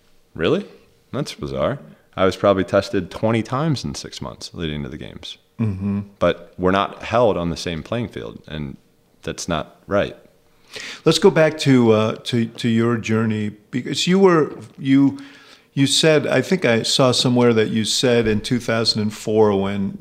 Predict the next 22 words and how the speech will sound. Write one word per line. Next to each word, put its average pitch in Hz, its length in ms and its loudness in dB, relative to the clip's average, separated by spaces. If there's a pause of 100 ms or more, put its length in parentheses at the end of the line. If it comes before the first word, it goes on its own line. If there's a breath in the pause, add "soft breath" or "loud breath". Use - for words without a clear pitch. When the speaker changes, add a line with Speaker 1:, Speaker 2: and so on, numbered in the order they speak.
(100)
Speaker 2:
when 110 140 -2
you 107 160 -2
had 107 160 -4
the 98 60 -12
D 101 140 -6
U 107 220 -2
I 104 180 0
that 98 140 -4
you 107 200 -4
felt 107 240 -4
like 110 240 -10
you 107 80 -4
had 101 100 -6
let 104 320 -4
people 101 460 -6
down. 98 640 -8 (760 soft breath)
Um, 110 720 -4
what's 196 320 2
it 156 100 2
like 127 300 2
to 110 100 -2
have 110 480 -6